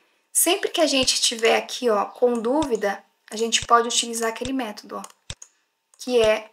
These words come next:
você vai colocar uma bolinha em cada uma das, das entidades. O relacionamento aqui é um pra N, então lá do N recebe a chave, então aqui ele vai receber a chave.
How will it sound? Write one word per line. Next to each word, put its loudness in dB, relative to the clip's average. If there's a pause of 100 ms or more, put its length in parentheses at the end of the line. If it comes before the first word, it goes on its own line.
(100)
você 0
vai 0
colocar 2
uma 6
bolinha 0
em 0
cada 0
uma 0
das, 4 (520)
das 2
entidades. 4 (280)
O -8
relacionamento 4
aqui 0
é 4
um 2
pra 4
N, 2
então -6
lá 6
do -2
N 2
recebe -2
a 0
chave, 2
então -12
aqui -10
ele -6
vai -2
receber -2
a -6
chave. -2